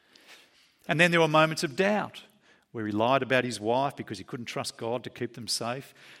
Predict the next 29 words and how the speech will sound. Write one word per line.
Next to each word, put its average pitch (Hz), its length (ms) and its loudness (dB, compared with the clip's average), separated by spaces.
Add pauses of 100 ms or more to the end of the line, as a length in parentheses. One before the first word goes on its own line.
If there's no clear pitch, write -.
But - 160 -8
now, 160 340 10
as 139 100 4
an 139 100 0
older 156 220 4
man, 139 320 4
he's 120 200 -4
learned 139 240 0
about 135 280 4
this 135 140 -2
God, 131 360 4
and 135 100 -2
if 107 160 -4
God 170 300 6
asks 170 380 4
something 151 440 0
of 160 220 4
him, 113 180 -4
it's 117 140 -6
for 120 220 -2
a 110 40 -2
good 151 260 0
reason. 139 540 0
That's 110 200 -4
the - 100 -8
place 131 260 -2
he's 165 120 -6
come 110 240 -6
to. 113 160 -6